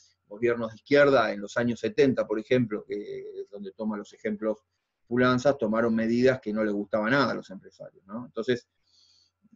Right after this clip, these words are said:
había que explicar esa autonomía en los marcos del sistema capitalista.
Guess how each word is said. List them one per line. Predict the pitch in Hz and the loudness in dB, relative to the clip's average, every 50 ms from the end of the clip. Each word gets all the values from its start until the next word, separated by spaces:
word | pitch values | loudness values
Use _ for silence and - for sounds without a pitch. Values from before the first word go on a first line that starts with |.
| - - | -16 -8
había | 107 107 120 113 | -4 -2 -2 0
que | 139 | 0
explicar | 135 - - 117 110 - 143 139 | 0 0 0 -2 2 2 4 4
esa | 135 127 135 | 4 2 2
autonomía | 117 120 110 - 117 117 120 127 127 135 143 143 139 143 151 147 | 0 0 0 -2 -2 0 2 2 2 2 2 2 2 2 2 2
en | 131 | 0
los | 117 - 104 | 0 0 -2
marcos | 113 123 131 135 - 110 110 | -2 0 0 0 -2 -4 -4
del | 98 92 | -6 -8
sistema | - - - - 104 104 98 | -10 -14 -10 -6 -6 -6 -6
capitalista. | 95 95 - 95 - 101 101 101 101 - _ _ _ | -8 -12 -14 -16 -16 -14 -14 -14 -14 -16 _ _ _